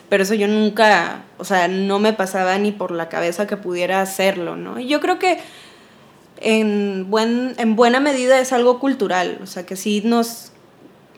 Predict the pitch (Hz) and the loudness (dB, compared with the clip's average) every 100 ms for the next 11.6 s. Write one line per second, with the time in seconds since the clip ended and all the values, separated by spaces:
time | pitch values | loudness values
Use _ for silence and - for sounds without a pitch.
0 | - 220 196 196 202 196 202 208 220 220 | -8 -4 -4 -4 -4 2 4 6 4 0
1 | 233 247 233 240 233 233 - 226 233 196 | 0 2 4 2 2 -2 -2 0 0 2
2 | 196 196 202 202 180 202 190 190 202 220 | 0 0 -2 -4 -2 0 2 0 -2 -4
3 | 202 190 196 185 196 190 196 214 214 185 | -2 0 2 2 0 -6 -4 -4 -4 -4
4 | 180 - 180 - - - - - - - | -4 -8 -12 -16 -20 -20 -20 -20 -20 -20
5 | - - - 247 240 240 226 214 208 202 | -20 -20 -8 0 4 6 6 4 0 -2
6 | 240 220 208 202 196 202 196 214 185 196 | -4 0 2 2 2 0 2 2 2 0
7 | 190 180 - 196 185 175 - 190 196 196 | -2 -4 -4 -2 -2 -2 -4 -2 0 0
8 | 185 185 202 208 254 226 196 240 226 185 | 0 0 -2 -2 -2 -2 -2 -2 -2 0
9 | 170 160 - - - - 190 190 202 208 | 0 0 -8 -16 -20 -14 -10 -2 0 0
10 | 226 277 240 233 196 196 208 208 220 202 | 0 -2 -2 2 2 2 0 0 2 2
11 | 196 175 170 170 175 | 0 -2 -2 -2 -4